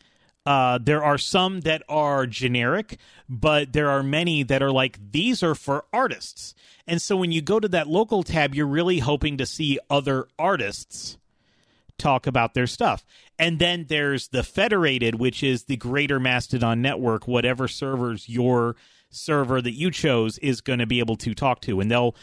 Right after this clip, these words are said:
a good admin will routinely block the ones that have the troll farms and stuff so they can't interact with you. So that's one of the nice things about it. But what happened to me is I joined Mastodon with mastodon dot,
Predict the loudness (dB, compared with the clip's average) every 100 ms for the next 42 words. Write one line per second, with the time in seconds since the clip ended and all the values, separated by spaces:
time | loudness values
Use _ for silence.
0 | -20 -18 -6 -2 0 2 2 0 -2 0
1 | 0 0 -4 -2 -4 -2 -4 -4 -4 0
2 | 2 2 -2 0 0 -2 -4 -6 -2 -2
3 | -2 -6 -2 0 0 0 0 2 -2 -6
4 | -6 -2 -2 -2 -2 0 0 0 0 2
5 | 0 0 -4 -4 -8 -6 -2 -2 -2 -4
6 | -2 0 -2 -4 -8 -4 -2 0 -2 -6
7 | _ -20 -20 -20 -20 -20 -20 -16 -2 2
8 | 2 0 _ _ _ _ _ _ _ 0
9 | 2 2 0 0 0 0 0 0 0 0
10 | 0 0 0 0 -2 -2 -2 0 0 0
11 | 0 0 0 0 -2 -2 0 0 0 2
12 | 2 -2